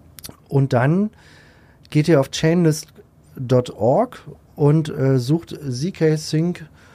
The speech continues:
Era Mainnet und addet es zu euren Chains. Und wenn ihr das geschafft habt oder das gemacht habt,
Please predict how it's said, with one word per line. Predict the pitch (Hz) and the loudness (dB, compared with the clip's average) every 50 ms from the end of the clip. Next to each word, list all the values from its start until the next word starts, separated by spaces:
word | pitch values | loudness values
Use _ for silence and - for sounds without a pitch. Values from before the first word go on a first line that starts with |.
| - - - - - - | -20 -20 -20 -20 -14 -4
Era | - 123 131 135 135 131 127 131 131 - | 0 2 4 4 4 4 2 0 -2 -4
Mainnet | - 120 120 127 147 175 180 175 180 214 - - - - _ _ - - - - - - - - - - | 0 2 4 4 4 4 4 4 2 2 0 -4 -14 -20 _ _ -20 -20 -20 -20 -20 -20 -20 -20 -8 -2
und | 139 131 127 - - - | 0 0 0 0 0 0
addet | 127 135 160 156 156 147 | 0 2 2 0 0 0
es | 147 147 - | -2 -2 -2
zu | - - 131 | -2 -2 0
euren | 120 113 120 120 120 117 | 0 0 -2 -2 -2 -4
Chains. | 113 - - 110 101 101 90 90 - - - - _ _ - - - _ _ _ _ _ _ _ - - - _ _ _ _ - - _ _ _ _ _ _ _ _ | -4 -4 -2 -2 -2 -2 -4 -6 -8 -12 -16 -20 _ _ -20 -20 -20 _ _ _ _ _ _ _ -20 -20 -20 _ _ _ _ -20 -20 _ _ _ _ _ _ _ _
Und | - 117 113 | -4 0 2
wenn | 123 127 | 4 4
ihr | 135 131 | 4 4
das | 117 139 170 - - | 4 2 0 -2 -4
geschafft | - 185 - - 185 170 - - - | -6 -6 -4 -2 -4 -4 -4 -6 -8
habt | 196 208 - - - 143 127 | -8 -8 -8 -10 -16 -14 -12
oder | - 101 90 | -10 -10 -8
das | - 123 - - | -8 -8 -8 -6
gemacht | - 107 101 95 117 - - - - | -6 -2 -2 -2 -2 -4 -6 -8 -8
habt, | - 202 214 - - - | -6 -6 -6 -8 -14 -20